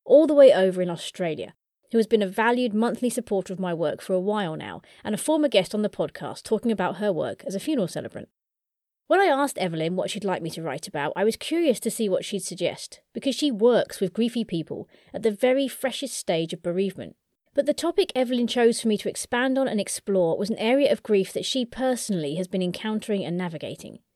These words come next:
Having recently been through some heartbreaking personal grief of her own, as well as large bereavements in the past, like losing her father twenty-five years ago, Evelyn has found herself facing the waves of grief that can crop up unexpectedly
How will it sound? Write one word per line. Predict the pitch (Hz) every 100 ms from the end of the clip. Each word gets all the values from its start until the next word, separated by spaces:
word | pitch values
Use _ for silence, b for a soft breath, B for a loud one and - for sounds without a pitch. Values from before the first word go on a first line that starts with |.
| _ _ _ -
Having | 262 269
recently | 262 311 - 269
been | 254 247
through | 233 240
some | 240
heartbreaking | 196 214 285 - 214 208 196
personal | 185 208 185 190
grief | 185 190
of | 185
her | 175 175
own, | 156 139 175 _ _ _
as | 202
well | 214 240
as | 233
large | 214 190 185
bereavements | 202 196 185 175 180
in |
the | 170
past, | 160 202 165 180 - -
like | 196 170
losing | 190 185
her | 180 170
father | - 220 202
twenty-five | 170 170 160 165 156 147
years | 160 151
ago, | 147 151 143 - _ _ _ _
Evelyn | 262 262 311
has | 294
found | - 226 208
herself | 214 202 190 180
facing | - 208 208 240
the | 226
waves | 196 185 208 220
of | 214
grief | - 160 147 -
that | 135
can | - 202
crop | - 247
up | 220 -
unexpectedly | 214 226 - - - - 165 135 123